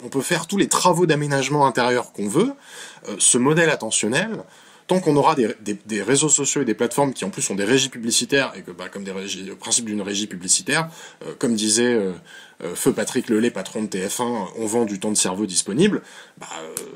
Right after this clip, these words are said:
la version, euh, contemporaine de ça, euh, c'est, euh, c'est les Facebook, c'est les Twitter, c'est les, c'est les Google qui tirent quand même l'immense majorité de leur chiffre d'affaires de ces revenus publicitaires. Euh, quand je dis l'immense majorité, c'est, euh, plus de quatre-vingt-dix ou plus de quatre-vingt-quinze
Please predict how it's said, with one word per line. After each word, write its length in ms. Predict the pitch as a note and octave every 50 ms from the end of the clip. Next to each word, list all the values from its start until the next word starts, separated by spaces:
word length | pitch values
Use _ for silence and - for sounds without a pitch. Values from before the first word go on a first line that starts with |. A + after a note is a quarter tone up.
| - - - - - -
la 60 | -
version, 500 | - - - - - C3 B2+ A#2+ G#2+ F#2+
euh, 40 | F2+
contemporaine 500 | - G2+ - F#2 F2+ G#2 F#2+ G2 G#2 G#2+
de 100 | F#2+ F#2
ça, 360 | - - D#3 F3+ F#3+ F#3 D#3
euh, 320 | A2+ G2 F#2+ F2 F2+ F2 E2+
c'est, 380 | - - - G#2 A2+ A#2+ B2+ A#2
euh, 340 | G2 F2+ F2 E2 E2 E2+
c'est 220 | E2 - - G2+ F#2
les 80 | F#2
Facebook, 360 | F2+ - F#2 F2 - A#2 D3 -
c'est 120 | - G2
les 80 | F#2+ F#2
Twitter, 240 | - - - C#3 -
c'est 140 | - - G2+
les, 200 | F2+ F2 F2+ E2+
c'est 160 | - - - F#2
les 80 | F#2
Google 320 | E2+ G2 A2+ C3+ F3 F3 E3
qui 100 | D#3+ -
tirent 160 | - B2+ -
quand 80 | A2+
même 160 | A#2 C3+ C3 A#2+
l'immense 400 | B2+ C3+ C#3 C#3 C#3 C3+ - -
majorité 380 | G#2+ G2 G2+ G2 F#2 - A2+
de 40 | G2
leur 100 | F#2+ F#2
chiffre 180 | - - F#2 F#2+
d'affaires 320 | F#2+ - E3+ F3 E3 -
de 260 | - G#2+ C3+ E3+ F3+
ces 160 | - - -
revenus 380 | G2+ G#2 A2 G#2+ B2 D3 D#3 D#3
publicitaires. 500 | - - A#2+ A#2+ - B3 A#3+ - - - - - - - - - - _ - -
Euh, 60 | - -
quand 100 | - D#2
je 60 | D#2+ E2+
dis 80 | G2+
l'immense 280 | F#2+ F#2 F2 F2+ - -
majorité, 440 | F2 E2 E2 D#2 D#2+ - - A#2+ A#2+
c'est, 240 | - - F#2+ G#2+
euh, 60 | G2+ D2
plus 220 | - - - G2+
de 60 | -
quatre-vingt-dix 520 | - - - - G2 E2 E2 - - - -
ou 20 | -
plus 100 | - -
de 40 | -
quatre-vingt-quinze 640 | - - - F2+ F2 E2 - G2 G2+ G2 F#2 F2